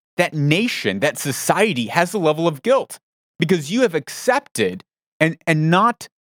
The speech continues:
taken the effort to fight for just and righteous laws in your nation. So therefore, you are guilty as the collective, as a society, and you will be judged accordingly. And the nation will be judged accordingly.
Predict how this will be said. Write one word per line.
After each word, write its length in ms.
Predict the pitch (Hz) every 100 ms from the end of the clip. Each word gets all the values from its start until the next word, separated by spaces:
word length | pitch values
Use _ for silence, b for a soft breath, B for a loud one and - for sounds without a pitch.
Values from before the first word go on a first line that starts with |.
| _ _ _ _ _
taken 340 | - 220 220 180
the 140 | 170 -
effort 340 | 175 165 - -
to 160 | 165
fight 500 | - - 196 185 -
for 320 | - - 123 -
just 540 | - 147 156 - - _ -
and 160 | 143
righteous 420 | 110 107 127 -
laws 380 | 104 90 98 - -
in 180 | 117 107
your 200 | 117 123
nation. 560 | 175 302 - - - - _ _ _
So 140 | - 170
therefore, 520 | 202 226 185 170 160
you 220 | 151 180
are 100 | 151
guilty 580 | 117 160 208 - 117 - -
as 280 | 156 170
the 80 | 139
collective, 440 | - 120 135 101 90 -
as 240 | 151 147
a 40 |
society, 640 | 135 131 - 110 107 - - _ _ _
and 100 | 139
you 60 | 175
will 100 | 175
be 120 | 156
judged 480 | 131 170 202 135 -
accordingly. 500 | - 143 135 95 - _ _ _ _ _ _ _ _ _ _ _ _ -
And 140 | 175
the 40 |
nation 360 | 165 233 - 147
will 100 | 110
be 140 | 110
judged 420 | 92 101 92 - 110
accordingly. 560 | - 107 98 85 80